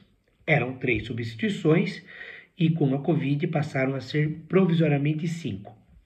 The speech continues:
A fifa prorrogou por mais um ano e agora entra como regra do jogo definitiva. Cinco substituições, podendo no intervalo ou em mais três momentos. Segundo assunto, reservas.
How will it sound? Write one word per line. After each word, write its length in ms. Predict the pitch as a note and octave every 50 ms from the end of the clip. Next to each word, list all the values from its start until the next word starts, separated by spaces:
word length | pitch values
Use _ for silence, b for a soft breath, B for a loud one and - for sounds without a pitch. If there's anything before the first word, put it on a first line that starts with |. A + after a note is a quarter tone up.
| _ _ _ _
A 140 | - C#3+ D3
fifa 260 | - - G#3 A#3+ B3+
prorrogou 880 | - - D4 D4+ D#4+ D4 C4 C4+ C4 A3 E3 D3 F3 G#3 A#3 A#3 -
por 160 | - F#3+ F3+
mais 240 | D#3+ D3 D3 D3+ D3+
um 160 | C#3+ C#3 C3+
ano 380 | C#3+ D#3 F#3+ - D#4+ C#4 - B B B B B B B B -
e 80 | F3 E3+
agora 720 | D3+ C#3 C3+ C#3 C#3 C#3+ D#3 E3+ G3 G#3 - - - - - - - -
entra 400 | F3 F3+ F#3+ G3+ G3+ G3 F#3 F3
como 240 | - F3 E3+ E3
regra 460 | - - C#3 D3+ E3 F#3 G3 G3+ F#3+ E3+
do 120 | D3 C#3
jogo 320 | B2+ C3+ D#3+ E3+ E3 E3
definitiva. 720 | - F3 - - E3 E3 E3+ - - - G#2 G2 F#2+ F#2+ - - - - _ B B B B B B B
Cinco 360 | - - - A3 G3+ E3 - -
substituições, 1000 | - D3 C3 C#3+ D3 - - F#3+ F3+ E3+ - - G#3+ A3 A#3+ B3 - - - B B B B B B B B _
podendo 460 | - F3+ D3+ D3+ C3+ B2+ A#2 A#2 B2
no 180 | C3+ D#3+ G#3
intervalo 680 | A#3 - - G#3+ F3+ D3 D3 D3 D3+ E3 F#3 G3 G3 - -
ou 220 | F#3+ F3+ F3+ F3+
em 100 | F3+ E3+
mais 440 | D3+ D3 C#3 C3+ C#3 D3+ D3+ - -
três 300 | - - C#3+ C#3+ C#3+ C#3+
momentos. 480 | D3+ D3+ D3+ D3+ A#2 G2 - - - - - _ _ _ _ _ _ _ _ _ _ _ _ _ _ _ _ _ B B B B B B B
Segundo 320 | - - E3+ F#3+ G3 G3
assunto, 380 | F#3+ - - D3+ A2+ - - - B B B B B B B B _ _ _ _ -
reservas. 680 | D#3+ G3 F3 D3+ - - - - - - - -